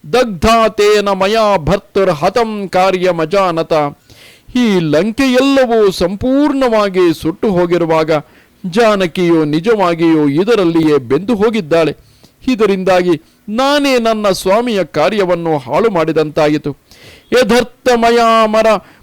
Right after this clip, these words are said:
ಮರಂಭ ಸತ್-, ಸತ್-, ಯಥರ್ಥಮಯ, ಯಥರ್ಥಮಯ ಮಾರಂಭ ತತ್ಕಾರ್ಯಮವಸಾದಿತಂ ಮಯಾ ಹಿ ದಹತಾ ಲಂಕಾಂ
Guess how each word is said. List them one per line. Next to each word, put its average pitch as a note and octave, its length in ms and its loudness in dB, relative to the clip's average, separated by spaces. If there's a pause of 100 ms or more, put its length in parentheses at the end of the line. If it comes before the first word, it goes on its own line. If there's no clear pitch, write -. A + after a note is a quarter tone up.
(120)
ಮರಂಭ A3+ 440 0 (140)
ಸತ್-, - 540 -6
ಸತ್-, G#3+ 280 -2 (1400)
ಯಥರ್ಥಮಯ, A3 840 0 (540)
ಯಥರ್ಥಮಯ A3+ 800 2
ಮಾರಂಭ G#3 680 2 (600)
ತತ್ಕಾರ್ಯಮವಸಾದಿತಂ G3 1800 0 (260)
ಮಯಾ A#3+ 420 2
ಹಿ G3+ 240 0
ದಹತಾ G#3+ 500 2
ಲಂಕಾಂ F3+ 760 -2